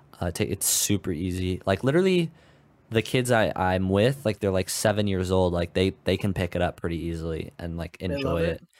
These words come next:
Speaker 1: Yeah,
Speaker 2: Have you, have
Speaker 1: yeah.
Speaker 2: you tried to taught it to them already?
Speaker 1: Yeah, I've taught, like, a couple kids. I've, I, 'cause this is, like, three weeks ago that I came up with it. So I've, in the, in the past three weeks, I've,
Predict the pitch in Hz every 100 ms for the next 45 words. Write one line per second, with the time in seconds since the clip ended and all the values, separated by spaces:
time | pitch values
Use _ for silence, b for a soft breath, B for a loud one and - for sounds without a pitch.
0 | b b - 131 127 160 123 107 85 135
1 | 165 165 165 185 196 214 214 214 233 247
2 | _ _ - 120 - - 113 - 127 117
3 | - 104 101 - 110 110 - 101 98 104
4 | - 95 92 110 107 127 147 160 143 -
5 | 110 98 95 - 92 90 87 - 90 85
6 | 85 - 92 92 - - 95 90 85 -
7 | 95 82 92 85 - 87 85 82 - 85